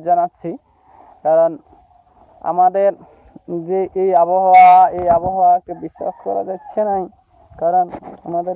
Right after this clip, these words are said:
এই আবহাওয়া যে আমাদের পূজাটা ভালোভাবে পের করাতে দিবে, সেটা আমি এখন বুঝতে পারছি না। কারণ আগামী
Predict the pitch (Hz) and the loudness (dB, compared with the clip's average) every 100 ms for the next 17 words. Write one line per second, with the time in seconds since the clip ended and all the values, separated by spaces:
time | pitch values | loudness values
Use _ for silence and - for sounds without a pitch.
0 | 180 180 180 202 190 185 175 180 180 185 | -6 -4 -2 -2 2 2 2 -2 0 -2
1 | 185 185 _ _ _ - 175 190 190 175 | -4 -8 _ _ _ -8 0 2 2 -2
2 | 170 180 185 190 - 165 160 185 175 180 | -2 -2 -2 -4 -4 -8 -6 -2 0 0
3 | 180 180 175 185 180 _ - - 160 165 | -4 -10 -8 -8 -8 _ -20 -18 -10 -6
4 | 170 180 175 170 160 - 190 180 - - | -6 -8 -10 -10 -12 -12 -8 -8 -10 -12
5 | - 190 190 165 - _ - - _ - | -10 -8 -8 -10 -16 _ -20 -20 _ -6
6 | 156 165 165 165 180 185 | -2 0 0 0 0 -2